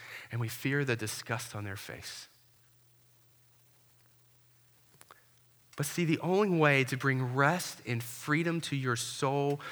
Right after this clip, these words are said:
from an addiction to sexual immorality is by experiencing the intimacy that your soul has with Christ.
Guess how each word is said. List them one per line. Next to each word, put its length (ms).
from 200
an 60
addiction 600
to 100
sexual 460
immorality 680
is 140
by 160
experiencing 880
the 220
intimacy 840
that 120
your 160
soul 420
has 420
with 160
Christ. 580